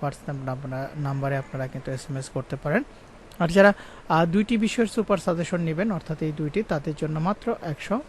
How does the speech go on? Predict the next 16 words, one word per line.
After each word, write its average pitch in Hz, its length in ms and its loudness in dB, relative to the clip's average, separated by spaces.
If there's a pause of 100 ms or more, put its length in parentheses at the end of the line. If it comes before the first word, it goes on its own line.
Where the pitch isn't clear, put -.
পাঁচ 165 240 0
টাকা। - 240 -10 (160)
তো 190 80 0
আপনাদের 214 340 0
প্রয়োজন 226 320 2
অনুসারে 214 360 0
সুপার 202 260 -8
সাজেশনের 165 540 -4
জন্য 165 280 -2 (460)
স্ক্রিনে 170 340 -2
দেখানো 160 420 -4
WhatsApp 147 340 -2 (100)
নাম্বারে 143 300 -2
কিন্তু 156 240 -6
আপনারা 170 300 -2 (320)
এসএমএস 143 360 -6